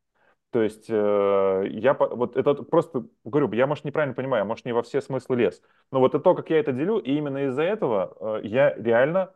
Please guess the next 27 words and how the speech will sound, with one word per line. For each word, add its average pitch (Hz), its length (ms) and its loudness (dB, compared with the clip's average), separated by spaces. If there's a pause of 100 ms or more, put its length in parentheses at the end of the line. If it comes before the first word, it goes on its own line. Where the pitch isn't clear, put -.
предвзятый, 104 680 -6 (520)
потому 110 200 -8
что - 160 -10
у 104 40 -4
меня 131 220 0
есть 123 340 0
там 85 160 -8
своя 120 260 0
точка 113 300 -8
зрения 104 280 -2
на 95 120 -6
что-то, 131 500 -8 (520)
у 110 40 -14
меня 123 180 -2
есть 120 160 -8
свой 104 160 -2
угол 104 260 -4
зрения. 131 440 -2 (280)
Я 120 180 2
ви-, 127 160 -4
я 131 160 4
считаю, 123 400 2
что 117 200 -8
если 113 680 0
слон — 127 520 -2 (600)
это 110 580 2
охеренно, 113 760 -4